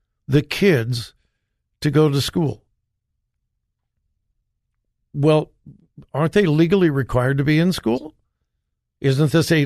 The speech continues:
legal requirement? Uh, yeah. So we're actually going to pay kids to do what they're legally required to do? Uh-huh, yeah. And, uh, how soon are we going to start this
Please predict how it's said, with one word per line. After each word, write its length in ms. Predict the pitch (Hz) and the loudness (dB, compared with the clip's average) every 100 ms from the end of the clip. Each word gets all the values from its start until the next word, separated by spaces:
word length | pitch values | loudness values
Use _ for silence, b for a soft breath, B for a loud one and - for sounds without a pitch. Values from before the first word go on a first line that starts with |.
| 135 | -2
legal 460 | 131 131 156 170 160 | 0 2 2 0 0
requirement? 680 | 151 151 147 180 269 269 _ _ _ - | -2 -2 -2 0 -2 -6 _ _ _ -6
Uh, 440 | 113 107 98 90 98 _ | -2 -2 -2 -8 -12 _
yeah. 460 | - 80 - 127 208 196 _ _ _ _ _ _ _ _ _ _ _ _ _ _ _ _ - | -20 -14 -6 -2 -2 -4 _ _ _ _ _ _ _ _ _ _ _ _ _ _ _ _ 2
So 260 | 202 185 - | 2 2 0
we're 220 | 165 156 - | 0 0 0
actually 460 | 165 - 202 208 | 0 -2 -2 -2
going 300 | 175 160 151 | 0 -2 0
to 60 | 135 | -2
pay 340 | - 151 190 | -2 0 0
kids 480 | 180 151 151 151 - | -2 -2 -2 -2 -10
to 140 | - | -6
do 120 | 131 160 | -2 0
what 160 | 151 | 0
they're 180 | - 127 | -2 -2
legally 460 | 131 143 165 180 180 | 0 0 0 -2 -2
required 560 | 147 120 139 139 139 | -4 -4 -4 -4 -2
to 80 | 127 | -2
do? 220 | 127 160 - | -2 -2 -4
Uh-huh, 300 | - 143 180 - - | -2 0 0 -2 -4
yeah. 200 | 123 131 _ _ _ _ _ _ _ _ _ _ _ _ _ _ _ - | -2 -2 _ _ _ _ _ _ _ _ _ _ _ _ _ _ _ -2
And, 260 | 160 175 170 | 0 2 0
uh, 60 | 170 | -2
how 220 | 147 220 262 | -2 0 0
soon 880 | - - 277 302 262 233 302 254 - _ _ _ _ _ _ _ - | -2 -2 2 2 4 2 2 0 -4 _ _ _ _ _ _ _ -4
are 140 | 151 | 0
we 120 | 170 165 | 2 2
going 280 | 165 175 | 2 2
to 100 | 180 185 | 2 0
start 560 | - 233 262 285 214 | -2 2 2 2 0
this 300 | 156 156 - | 0 0 -2